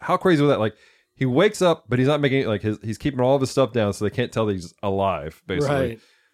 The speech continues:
Speaker 1: But when he jumps out, he's ready to go. Like, he's fatalistic. He's ready to die.
Speaker 2: Mm-hmm.
Speaker 1: And she shouts out to him, and all of a sudden he's like, like, all of a sudden there's purpose, and, like, he's like, it snaps him out of his, like, self-absorbedness,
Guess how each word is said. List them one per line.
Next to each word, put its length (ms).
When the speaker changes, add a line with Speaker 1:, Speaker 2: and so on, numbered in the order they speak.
Speaker 1:
But 180
when 80
he 60
jumps 240
out, 180
he's 220
ready 200
to 40
go. 380
Like, 140
he's 280
fatalistic. 520
He's 180
ready 240
to 140
die. 340
Speaker 2:
Mm-hmm. 200
Speaker 1:
And 120
she 120
shouts 320
out 140
to 80
him, 80
and 40
all 120
of 20
a 20
sudden 120
he's 60
like, 140
like, 100
all 100
of 40
a 20
sudden 100
there's 140
purpose, 600
and, 120
like, 160
he's 200
like, 240
it 120
snaps 340
him 100
out 160
of 80
his, 300
like, 220
self-absorbedness, 1080